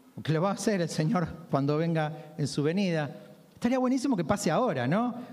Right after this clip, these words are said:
Vos decís, "No tengo que pagar el impuesto, no tengo que pagar el alquiler,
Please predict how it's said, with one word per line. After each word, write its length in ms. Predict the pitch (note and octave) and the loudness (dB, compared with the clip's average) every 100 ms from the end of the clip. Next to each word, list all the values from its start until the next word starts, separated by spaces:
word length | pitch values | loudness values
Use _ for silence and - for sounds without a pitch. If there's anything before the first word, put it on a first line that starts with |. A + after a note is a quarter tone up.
| - | -2
Vos 100 | F3 | 0
decís, 140 | E3+ | 2
"No 100 | F#3 F3+ | 0 0
tengo 120 | F3+ | 0
que 80 | E3+ | 2
pagar 260 | E3 E3 | 2 2
el 100 | E3 | 2
impuesto, 580 | F3+ D#3+ F3+ F3 E3+ E3+ | 2 2 2 2 0 0
no 80 | D3+ | 0
tengo 160 | D#3 | 0
que 60 | C#3+ | 0
pagar 200 | D3 D3 | 0 0
el 80 | D3 | -2
alquiler, 720 | E3+ D#3 D#3 D3 C#3+ C3+ | 0 0 0 0 -2 -4